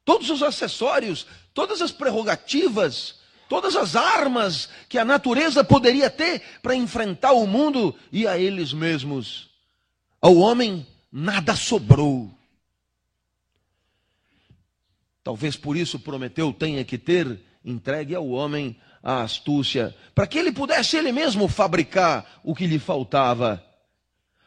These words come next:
Porque o homem nasceu zerado, incompetente, incapaz de sobreviver por conta própria.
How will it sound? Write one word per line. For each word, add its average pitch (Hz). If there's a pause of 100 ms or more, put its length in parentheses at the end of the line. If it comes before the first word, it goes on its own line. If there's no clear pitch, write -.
(880)
Porque 180
o 240
homem 190
nasceu 180
zerado, 131 (1500)
incompetente, 156 (1000)
incapaz 156
de 107
sobreviver 127
por 120
conta 117
própria. 107